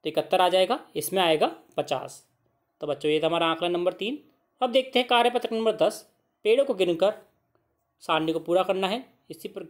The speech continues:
करा हुआ है ये already, छः plus छः plus छः। इसी प्रकार हमें अगला करना है, कितनी पेंसिल है? पाँच, ये पाँच, ये पाँच, तो पाँच दिया, पन्द्रह हो गई, गिन के करेंगे, ये जोड़ेंगे तो पन्द्रह, तो पाँच गुना तीन करेंगे तो पन्द्रह।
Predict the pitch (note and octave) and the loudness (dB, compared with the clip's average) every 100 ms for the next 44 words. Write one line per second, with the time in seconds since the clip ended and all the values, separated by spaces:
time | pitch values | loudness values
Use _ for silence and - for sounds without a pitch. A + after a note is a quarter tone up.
0 | _ F3+ F3 G3 F#3+ F#3+ G3 G3 F#3 F#3+ | _ 0 2 2 4 2 4 4 4 0
1 | A#3 - F3 F3 F3 F3 E3+ E3 F3 - | -4 -2 0 0 -4 -4 -6 -4 -6 -6
2 | G#3 D4 _ _ _ _ _ F#3 C4+ C4 | -8 -10 _ _ _ _ _ -12 -6 -4
3 | B3 A#3+ G#3+ G#3+ F3 F#3+ G3+ F#3 F#3 A3+ | 0 2 2 2 2 0 0 -2 -2 -2
4 | - - A#3+ A3+ A3 B3 B3 E3+ C3+ - | -6 -4 0 2 2 -2 0 0 -2 -6
5 | - _ - F3+ A#3 A3+ A3 A#3+ F3+ D#3 | -20 _ -4 0 2 2 0 -2 -4 -2
6 | D#3 D3 C#3+ _ _ F3+ - G3 G#3+ A#3 | -2 -2 -4 _ _ -10 -2 -2 0 -2
7 | A#3 F3+ F3 A3 G#3 A#3+ E4 - D#3 E3 | 0 0 4 4 4 0 -2 -8 -6 -4
8 | D#3+ G#3 G3+ G#3+ D4 _ _ _ F3 A#3 | -2 0 0 -4 -8 _ _ _ -4 -4
9 | A3+ A3+ A#3 B3 B3 - E3 F#3 D4 - | 2 2 4 0 -2 0 2 2 -2 -12
10 | _ _ _ _ _ B3+ - C#4 D4 - | _ _ _ _ _ -4 2 2 2 -4
11 | - E3 A#3 A#3+ B3 A#3+ B3 F3+ E3 F3 | -4 2 2 2 0 2 2 4 2 0
12 | - C#3 B2+ | -4 -4 -6